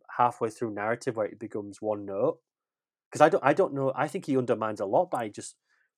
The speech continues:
"Oh, we're gonna do something different." That tragedy of it is that we know how this is gonna end, and we're there with them in the highlight, and we're there with them in the, in the pain and suffering.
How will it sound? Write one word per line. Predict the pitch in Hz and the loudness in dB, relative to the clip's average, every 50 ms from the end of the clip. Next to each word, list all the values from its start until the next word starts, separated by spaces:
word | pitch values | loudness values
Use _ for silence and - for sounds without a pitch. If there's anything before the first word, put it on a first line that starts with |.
| _ _ | _ _
"Oh, | - 147 151 135 123 | -4 -2 -2 -2 -4
we're | 113 123 | -6 -8
gonna | 117 131 131 120 | -6 -4 -4 -2
do | 113 127 127 | -2 -2 -2
something | - - 123 117 110 110 | -2 -4 -8 -8 -6 -2
different." | 131 139 135 - 113 104 95 98 - _ _ _ _ _ _ _ _ _ _ _ _ _ _ _ _ - - - _ _ _ _ _ _ - | -4 -4 -4 -4 -8 -8 -8 -10 -16 _ _ _ _ _ _ _ _ _ _ _ _ _ _ _ _ -20 -20 -20 _ _ _ _ _ _ 4
That | 160 170 - | 4 4 4
tragedy | - - 165 170 131 151 127 117 113 113 | 6 4 4 4 4 0 -2 -2 -2 -2
of | 110 107 98 | -2 -2 -4
it | 107 113 156 | -4 -2 -2
is | 160 135 - | -2 -4 -4
that | - - 117 | -8 -10 -8
we | 135 147 | -6 -4
know | 131 120 135 180 | -2 0 2 0
how | 185 170 160 131 | 0 0 -2 -6
this | 117 - - | -6 -8 -10
is | 110 | -12
gonna | - - 110 107 110 | -10 -10 -10 -10 -10
end, | - 95 95 - - - - - _ _ _ _ _ _ _ _ _ | -12 -12 -14 -16 -18 -20 -20 -20 _ _ _ _ _ _ _ _ _
and | - 113 117 | -6 -6 -2
we're | 117 113 104 | -2 0 2
there | 110 117 143 156 | 4 4 4 4
with | 151 139 131 | 4 0 -2
them | - 117 110 | -2 -4 -4
in | 110 104 | -4 -6
the | 107 101 | -6 -6
highlight, | 101 107 104 101 90 92 101 110 120 - | -4 -4 -4 -2 -2 -4 -4 -4 -6 -8
and | 117 107 | -8 -8
we're | 107 | -4
there | 101 110 107 107 | 0 0 0 0
with | 104 107 101 | 0 -2 -6
them | 110 101 | -8 -10
in | 104 98 | -10 -10
the, | 98 98 - - | -12 -14 -16 -16
in | 104 104 | -16 -16
the | 104 | -16
pain | - - - 110 104 | -14 -12 -10 -8 -8
and | 104 101 98 | -8 -10 -12
suffering. | - - 95 - - 98 98 98 127 | -12 -14 -14 -12 -12 -12 -10 -10 -12